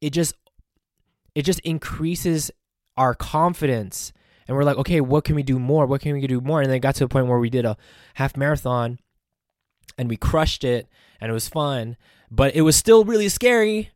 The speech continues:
because I've never, like, both of us never have ra-, ran that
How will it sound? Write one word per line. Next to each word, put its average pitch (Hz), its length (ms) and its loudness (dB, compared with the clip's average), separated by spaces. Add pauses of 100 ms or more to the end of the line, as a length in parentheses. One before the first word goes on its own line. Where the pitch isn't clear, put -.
(360)
because 160 500 -2
I've 151 160 -2
never, 175 320 -2
like, 139 220 0
both 175 180 2
of 180 120 -2
us 180 160 0
never 180 220 -2
have 170 200 -2
ra-, 147 240 -2
ran 160 480 0
that 143 260 0